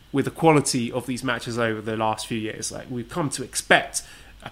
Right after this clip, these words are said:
perfect match, you know, a five-star, unforgettable, historic classic match. And maybe that's not necessarily fair to expect that every time. But overall, I would say the match was very good, but not great. Um, where did you stand on it?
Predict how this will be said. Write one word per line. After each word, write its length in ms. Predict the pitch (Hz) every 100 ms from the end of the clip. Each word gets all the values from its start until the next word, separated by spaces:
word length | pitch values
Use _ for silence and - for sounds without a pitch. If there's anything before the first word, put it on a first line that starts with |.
| -
perfect 480 | - 160 - 131
match, 280 | 139 117 117
you 60 | 135
know, 80 | 110
a 40 |
five-star, 760 | - 170 143 123 - 127 123 156
unforgettable, 600 | 135 - 127 120 120 113
historic 460 | 120 - 127 110
classic 360 | - 123 - 131
match. 380 | 123 104 - - - - - - -
And 380 | 156 156 160 - - - - - - - - -
maybe 380 | 170 180 180 180
that's 340 | 180 175 -
not 320 | 175 180 180
necessarily 540 | 170 165 175 185 170 165
fair 320 | - 240 185
to 180 | - 117
expect 380 | - - 110 110
that 140 | 110
every 240 | 113 110
time. 320 | 104 - 104 107
But 220 | 117 - - - - -
overall, 360 | 269 208 208
I 40 | 175
would 100 | 175
say 140 | 190
the 60 | 175
match 240 | 175 151
was 100 | 151
very 260 | 214 208 165
good, 340 | 156 156 -
but 280 | 156 - -
not 260 | 151 -
great. 340 | - 135 110 110 - -
Um, 260 | 117 117 -
where 120 | 156
did 100 | 127
you 80 | 123
stand 240 | - 104
on 100 | 107
it? 80 | 110